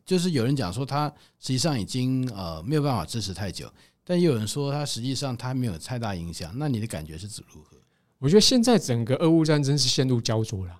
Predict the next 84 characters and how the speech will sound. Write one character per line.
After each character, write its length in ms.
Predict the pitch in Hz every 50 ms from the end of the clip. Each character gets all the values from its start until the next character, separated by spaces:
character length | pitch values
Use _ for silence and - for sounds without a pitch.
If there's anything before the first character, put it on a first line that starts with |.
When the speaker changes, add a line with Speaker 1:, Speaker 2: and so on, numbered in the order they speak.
| _
Speaker 1:
嗯。 100 | - 113 95 85 -
Speaker 2:
虽 160 | - - 180
然 160 | 175 165 175
乌 80 | 175 170
克 100 | 160 180
兰 80 | 156 135
还 80 | 123
在 120 | 123 131 127
大 160 | - 139 113
反 200 | - 107 98 92
攻， 240 | - 110 104 104 98 - _ _ _
可 100 | _ -
是 60 | 139
现 80 | 160 196
在 40 | 180
看 140 | 185 196 165
起 80 | 135
来 60 | 123
大 180 | 139 - 156 139
反 160 | 127 113 107
攻 160 | 110 127 131
其 120 | 127 117 120
实 160 | 110 117 117
那 120 | 120 131
个 80 | 123 117
进 300 | 104 - - - 127 113
展 180 | 110 110 104 104
也 120 | 107 107
没 140 | 113 113 117
如 180 | 120 131 135
外 120 | 156 147 131
期-， 240 | 113 - 113 117 135 -
外 180 | - 156 139
面 160 | 143 147 135 120
所 200 | - 113 110 120
预 100 | 143 131
期 220 | 117 - - 113
的 80 | 107 107
这 100 | 117 127
样 100 | 117 113
有 100 | 110 110
比 140 | 101 - 110
较 180 | 98 127 127 117
显 320 | 104 - - 117 104 104
著 160 | - 147 123
的 100 | 113 117
推 220 | 107 - - 113 110
进。 200 | 110 - 123 107
Speaker 1:
Yeah. 320 | 104 - - - - 82 - - _ _
Speaker 2:
所 160 | - - 196
以 180 | 220 185 135 - - - _ _ _ _ _ _ -
俄 120 | 240 240
国 160 | 196 156 160
现 240 | 165 - - 202 190
在 140 | 185 190 175
采 260 | - - - 123 131
取 220 | 165 - 127 113 107
的， 80 | 110
你 100 | 104 110
看 220 | 101 - 143 135 135
出 100 | 135 127
它 140 | 123 143
就 100 | 135 127
是 120 | 131 120 127
守 240 | - - 107 98 95
势。 240 | - - - 120 101 - _ _ _ _ _
Speaker 1:
嗯。 80 | - 104 -
Speaker 2:
所 160 | - - 262 247
以 0 |
守 320 | - - - 139 120 110
势 240 | 113 - - 247 226
的 140 | 160 151 143
一 80 | 156 165
个 100 | 143 135
态 280 | - - - 165 156
势 200 | 139 - 156 147
是 120 | 127 131 143
让 160 | 147 139 131
它 120 | 139 143
不 280 | 139 - - 170 170 147
需 200 | - - 151 139
要 200 | 143 139 131 123
再 340 | 123 135 127 120 113 110 - - _ _ _ _ _ -
有 140 | 135 120